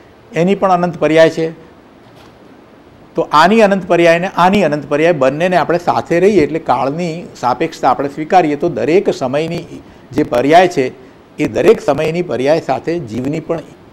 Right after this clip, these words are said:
એક પર્યાય છે. બરાબર?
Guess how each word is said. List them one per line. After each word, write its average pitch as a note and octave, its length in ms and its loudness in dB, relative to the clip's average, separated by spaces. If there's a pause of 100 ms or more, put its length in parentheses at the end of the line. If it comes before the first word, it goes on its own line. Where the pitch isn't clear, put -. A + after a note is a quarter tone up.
(920)
એક B3 200 6
પર્યાય B2+ 440 2
છે. - 240 -12 (1400)
બરાબર? G#3 240 2